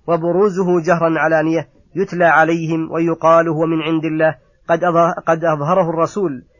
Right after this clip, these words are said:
وهو في وقت قل فيه أنصاره، وكثر مخالفوه وأعداؤه، فلم يخفه ولم يثن ذلك عزمه، بل خرج به على رؤوس الأشهاد، ونادى به بين الحاضر والباد، لأن هذا كلام ربي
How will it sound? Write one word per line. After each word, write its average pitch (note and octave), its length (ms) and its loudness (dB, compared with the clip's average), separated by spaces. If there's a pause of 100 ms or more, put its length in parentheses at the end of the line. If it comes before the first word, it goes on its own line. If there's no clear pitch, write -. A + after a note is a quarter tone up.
(220)
وهو E3 180 0
في F#3 140 -2
وقت G3+ 200 -4
قل G3 520 -2
فيه F3 260 -4
أنصاره، D3+ 400 -2 (300)
وكثر G3+ 460 0
مخالفوه F3 640 -2
وأعداؤه، D3 560 -2 (340)
فلم G#3 240 0
يخفه E3 460 -4
ولم F3 300 0
يثن D#3+ 240 -4
ذلك D3+ 340 -4
عزمه، C3+ 380 -6 (380)
بل D#3 120 -2
خرج E3+ 380 0
به D#3+ 320 -2
على D#3 160 2
رؤوس E3+ 340 -4
الأشهاد، D#3+ 580 -2 (340)
ونادى E3+ 520 2
به F3 220 -4
بين E3+ 140 2
الحاضر E3+ 580 0
والباد، D3+ 400 -2 (420)
لأن E3 300 0
هذا F#3 400 2
كلام E3+ 380 0
ربي C#3+ 380 -2